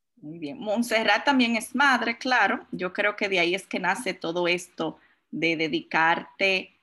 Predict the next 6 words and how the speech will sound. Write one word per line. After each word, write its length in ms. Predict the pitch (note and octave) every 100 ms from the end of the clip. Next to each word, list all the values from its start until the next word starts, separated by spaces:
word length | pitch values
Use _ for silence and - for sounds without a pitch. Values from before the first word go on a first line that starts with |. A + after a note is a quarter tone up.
| -
a 320 | D3 C#3 - _
dar 360 | D#3+ E3 F3 F#3
asesoría 640 | F#3+ F#3+ - F3 E3 F3
familiar 920 | F3+ F3+ F3 C#3+ D#3+ F#3+ A3 G#3+ G#3 -
y 260 | D#3 D#3+
esto. 540 | G#3 G#3+ - - G#3